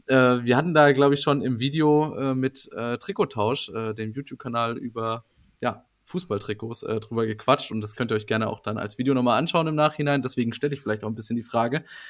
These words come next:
weil das haben zu wenig Leute geguckt, da müsst ihr mal drauf machen, das sind mega coole Jungs, arbeiten bei OneFootball unter anderem und haben richtig, richtig krasses, äh, Trikotverständnis.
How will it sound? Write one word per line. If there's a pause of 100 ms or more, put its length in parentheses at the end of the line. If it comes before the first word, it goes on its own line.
(200)
weil
das
haben
zu
wenig
Leute
geguckt,
da
müsst
ihr
mal
drauf
machen,
das
sind
mega
coole
Jungs,
arbeiten
bei
OneFootball
unter
anderem (260)
und
haben
richtig,
richtig
krasses,
äh,
Trikotverständnis.